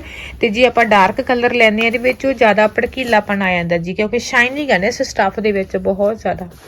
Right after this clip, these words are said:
ਜਿਹੜੀ ਵੈਲਵਟ ਹੈ, ਰਸ਼ੀਆ ਬ੍ਰਾਂਡ ਤੁਹਾਨੂੰ ਦੱਸਿਆ ਹੀ ਹੈ ਜੀ, ਰਸ਼ੀਆ ਬ੍ਰਾਂਡ ਦੀ ਰਹੂਗੀ। ਨੌ ਹਜ਼ਾਰ ਵਾਲੀ ਵੈਲਵਟ ਹੈ, ਬਿਲਕੁਲ origignal ਵਾਲੀ।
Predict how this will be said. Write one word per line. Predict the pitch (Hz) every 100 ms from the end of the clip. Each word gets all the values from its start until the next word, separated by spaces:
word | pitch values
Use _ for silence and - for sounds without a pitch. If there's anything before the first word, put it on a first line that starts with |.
| - - - - - - - - - - - - - - - - -
ਜਿਹੜੀ | - 220 240 262
ਵੈਲਵਟ | 226 226 220 254
ਹੈ, | 269 269
ਰਸ਼ੀਆ | 226 - 247 226
ਬ੍ਰਾਂਡ | 226 233 220
ਤੁਹਾਨੂੰ | 247 240
ਦੱਸਿਆ | 220 214 254
ਹੀ | 247 240
ਹੈ |
ਜੀ, | 226 269 - -
ਰਸ਼ੀਆ | 214 214 - 254
ਬ੍ਰਾਂਡ | 226 226 208 208
ਦੀ | 220
ਰਹੂਗੀ। | 214 233 262
ਨੌ | 247 208
ਹਜ਼ਾਰ | 214 220 247 233
ਵਾਲੀ | 214 208
ਵੈਲਵਟ | 196 196 214 226
ਹੈ, | 254
ਬਿਲਕੁਲ | 202 196 196 233
origignal | 214 190 226 247
ਵਾਲੀ। | 233 233